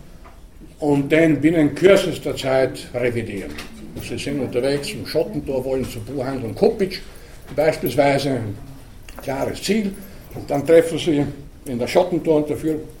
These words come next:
einen alten Bekannten, einen alten Freund, alte Freundin, bleiben natürlich stehen, gehen dann mit der vielleicht über einen Kaffee und der ursprüngliche Plan, direkt zur Buchhandlung Koppitsch zu gehen, ist damit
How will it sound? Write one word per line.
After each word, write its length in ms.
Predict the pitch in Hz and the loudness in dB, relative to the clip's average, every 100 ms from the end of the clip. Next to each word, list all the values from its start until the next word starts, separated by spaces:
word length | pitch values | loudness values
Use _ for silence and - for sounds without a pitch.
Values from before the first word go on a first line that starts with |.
| - - 143 | -18 -16 -12
einen 140 | 139 | -2
alten 360 | 147 143 143 120 | 0 0 0 -4
Bekannten, 520 | - 185 214 196 147 | 0 2 2 0 -6
einen 100 | 127 | -4
alten 260 | 143 - | -6 -6
Freund, 360 | - 180 214 202 | 0 4 4 2
alte 320 | 135 151 123 | -4 -6 -4
Freundin, 420 | 170 226 226 202 - - - - | 2 2 4 0 -6 -12 -16 -10
bleiben 320 | 139 165 170 151 | 0 2 4 2
natürlich 440 | 143 151 135 123 | 0 -2 -2 2
stehen, 320 | 214 220 220 - - - - | 4 6 4 -2 -14 -16 -6
gehen 220 | 143 156 156 | -2 -2 -2
dann 120 | 143 | -2
mit 160 | 131 | -2
der 160 | 147 156 | 2 0
vielleicht 420 | - 135 139 - | 0 0 0 0
über 140 | 127 127 | -2 -2
einen 200 | 123 120 | -2 -4
Kaffee 420 | 123 185 220 220 - - - - | -4 6 6 6 -2 -14 -16 -8
und 320 | 185 156 151 | 0 2 2
der 160 | 156 175 | 2 4
ursprüngliche 520 | 190 180 180 170 156 | 2 2 -2 0 0
Plan, 380 | 143 160 190 190 | 2 2 4 2
direkt 440 | 156 143 180 - | 4 6 6 4
zur 160 | - 160 | -2 -4
Buchhandlung 560 | 151 156 147 143 131 - | -2 -2 -2 -2 -4 -2
Koppitsch 380 | 202 - 160 | 0 0 -4
zu 120 | - 143 | -4 0
gehen, 220 | 151 147 | 0 0
ist 160 | - | -2
damit 320 | 135 143 143 | -2 0 0